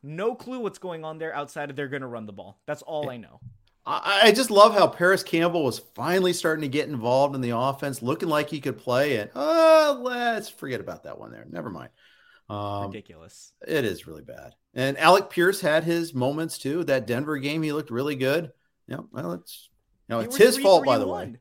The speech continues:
Speaker 1: They were
Speaker 2: Yeah.
Speaker 1: three, three and one. They were a some, somewhat above five hundred, you could say, and they still shut it down, which,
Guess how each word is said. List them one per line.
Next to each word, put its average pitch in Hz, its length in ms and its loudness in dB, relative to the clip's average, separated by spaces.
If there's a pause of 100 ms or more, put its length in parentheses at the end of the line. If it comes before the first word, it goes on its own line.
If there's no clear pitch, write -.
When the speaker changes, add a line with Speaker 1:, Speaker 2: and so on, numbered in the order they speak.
(140)
Speaker 1:
They 220 160 -6
were 302 160 -10
Speaker 2:
Yeah. 175 100 -8
Speaker 1:
three, 233 320 -12
three 214 360 -12
and 202 160 -8
one. 202 260 -6
They 156 120 -4
were 185 140 -12
a 156 60 -12
some, - 560 -14
somewhat 190 480 -6
above 180 280 -6
five 175 240 -6
hundred, 160 460 -10
you 175 80 -14
could 190 220 -12
say, 208 380 -10 (420)
and 175 400 -10 (100)
they 160 260 -8
still 190 600 -10
shut 180 240 -8
it 180 80 -10
down, 196 160 -8
which, 147 220 -10